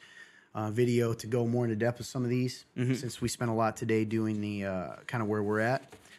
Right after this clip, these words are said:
Speaker 1: which we haven't done in a while, to be fair, at least
Speaker 2: Yeah,
Speaker 1: in depth.
Speaker 2: I agree.
Speaker 1: But w-, be ready for that. We're gonna come out and we're just gonna drop it and surprise you. So
Speaker 2: Let's do it, man.
Speaker 1: go live, do something nuts. Who knows? So
Speaker 2: That's right.
Speaker 1: join
Speaker 2: We're
Speaker 1: us for
Speaker 2: crazy
Speaker 1: that
Speaker 2: people.
Speaker 1: and we'll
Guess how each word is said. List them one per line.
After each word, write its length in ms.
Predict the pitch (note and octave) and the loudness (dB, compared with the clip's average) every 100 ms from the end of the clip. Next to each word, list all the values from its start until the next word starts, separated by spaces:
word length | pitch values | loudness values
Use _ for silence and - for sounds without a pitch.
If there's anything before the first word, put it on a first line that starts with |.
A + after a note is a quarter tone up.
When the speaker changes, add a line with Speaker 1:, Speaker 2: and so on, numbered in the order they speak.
| - | -12
Speaker 1:
which 120 | - A#3 | -6 -2
we 100 | B3 | 0
haven't 180 | G3+ | 2
done 180 | C#3+ D3 | 4 4
in 80 | A2+ | 2
a 40 | G#2 | 2
while, 180 | G#2+ | 0
to 80 | G2+ | 0
be 80 | G2+ | -4
fair, 380 | - A#2+ G#2 G2+ | -4 -4 -4 -6
at 80 | - | -2
least 180 | B2 A#2+ | 0 2
Speaker 2:
Yeah, 40 | A2+ | 0
Speaker 1:
in 100 | A2 | -2
depth. 340 | A2+ G2+ - - - | -2 -2 -6 -18 -12
Speaker 2:
I 40 | G2 | -6
agree. 260 | G2 F#2+ C3 | -4 2 8
Speaker 1:
But 200 | D3+ - | 10 10
w-, 200 | C3+ - B2+ | 4 0 8
be 160 | D#3+ G#3 | 10 12
ready 240 | G3+ G3+ | 12 12
for 140 | - C#3+ | 10 4
that. 240 | G#2+ E2 | 2 2
We're 120 | C3+ | 4
gonna 120 | D#3 D#3 | 4 4
come 240 | E3+ D#3+ | 4 8
out 320 | E3 E3 C#3+ | 10 10 8
and 240 | A#2+ A#2+ B2 | 0 0 0
we're 80 | |
just 140 | C#3+ C#3 | 0 0
gonna 160 | C#3 G#2+ | -2 -4
drop 400 | A2 C3 C#3 C#3 | 2 4 4 2
it 40 | |
and 100 | F#2+ | -4
surprise 520 | - G2+ C3+ C3 B2+ | -8 -2 2 2 2
you. 120 | G#2 | -2
So 160 | F2 G#2+ | -6 -4
Speaker 2:
Let's 60 | F#2+ | 2
do 160 | C3+ | 2
it, 100 | A#2 | 2
man. 160 | E2+ E2+ | -4 2
Speaker 1:
go 140 | D3 | 4
live, 480 | C#3 D3 D3+ D3+ C3 | 8 12 12 12 8
do 100 | C#3+ | 2
something 480 | C#3+ E3 C#3+ A#2 B2 | 0 -2 -2 -2 2
nuts. 320 | C#3 A#2 - | 2 2 -2
Who 100 | D3+ | -2
knows? 320 | C3+ A#2 F#2 | -2 -2 -4
So 260 | - C3 A2+ | -6 -2 -2
Speaker 2:
That's 200 | - - | -4 -2
right. 120 | A2 | 2
Speaker 1:
join 180 | D3+ E3 | 4 4
Speaker 2:
We're 20 | |
Speaker 1:
us 80 | E3 | 4
for 120 | C#3 | 6
Speaker 2:
crazy 100 | C#3+ | 6
Speaker 1:
that 180 | D#3 D#3 | 6 4
Speaker 2:
people. 300 | G#2+ G2 - - | 0 -2 -4 0
Speaker 1:
and 160 | B2 | 4
we'll 80 | D3 | 8